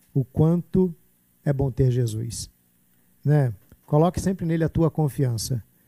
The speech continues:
né? Pode, como diz a letra ali, né? Às vezes a insatisfação parece envolver,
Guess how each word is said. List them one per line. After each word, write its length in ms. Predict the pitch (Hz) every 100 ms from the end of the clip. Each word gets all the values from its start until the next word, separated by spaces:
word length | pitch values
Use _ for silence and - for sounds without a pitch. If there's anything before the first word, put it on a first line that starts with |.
| _ _ _ _ _ _ -
né? 260 | 131 143 143 123 _ -
Pode, 440 | 139 135 131 131 120
como 220 | 135 131
diz 200 | 135 131
a 80 | 127
letra 360 | 127 131 120
ali, 320 | 123 135 151 - _ _ _ -
né? 380 | 139 139 127 120
Às 200 | 127 123
vezes 180 | 139 131
a 40 |
insatisfação 1000 | 127 143 131 - 135 113 - 139 147 139 120
parece 400 | 127 135 127 135
envolver, 760 | 120 123 110 113 135 151 147